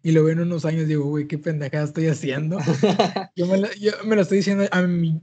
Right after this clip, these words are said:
Speaker 1: a mi yo, güey, de en unos años. Que qué pena, güey, discúlpame por estar haciendo eso. Pero tengo que
Speaker 2: Sí,
Speaker 1: empezar
Speaker 2: sí,
Speaker 1: con
Speaker 2: sí.
Speaker 1: algo, güey.
Speaker 2: Sí, güey, es parte de,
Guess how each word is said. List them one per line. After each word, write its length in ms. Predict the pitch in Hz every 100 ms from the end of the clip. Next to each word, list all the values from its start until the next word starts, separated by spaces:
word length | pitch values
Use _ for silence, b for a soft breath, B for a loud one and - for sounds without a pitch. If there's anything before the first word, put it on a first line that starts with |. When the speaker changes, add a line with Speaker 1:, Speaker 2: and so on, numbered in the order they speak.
| -
Speaker 1:
a 40 |
mi 240 | 160 170
yo, 220 | 151 151 180
güey, 160 | 190
de 120 | 180 170
en 60 |
unos 220 | 170 175 160
años. 420 | 160 165 190 - _ _ _ _ _ -
Que 120 | 147
qué 120 | 151
pena, 300 | 147 139 151
güey, 160 | 165 160
discúlpame 540 | 131 - 160 170 175
por 160 | 160 160
estar 200 | 147 160
haciendo 360 | 147 160 151 147
eso. 420 | 151 170 175 170 _ _ _ _ _ _ _ _ _ _
Pero 200 | - 202
tengo 320 | 143 - 131 151
que 80 | 170
Speaker 2:
Sí, 20 |
Speaker 1:
empezar 260 | 151 139 147
Speaker 2:
sí, 60 |
Speaker 1:
con 120 | 165 156
Speaker 2:
sí. 40 |
Speaker 1:
algo, 320 | 127 175 220
güey. 300 | 208 160 - - _ _
Speaker 2:
Sí, 300 | - 151 147
güey, 240 | 139 139 135
es 100 | 135
parte 320 | 147 143 139
de, 260 | 135 135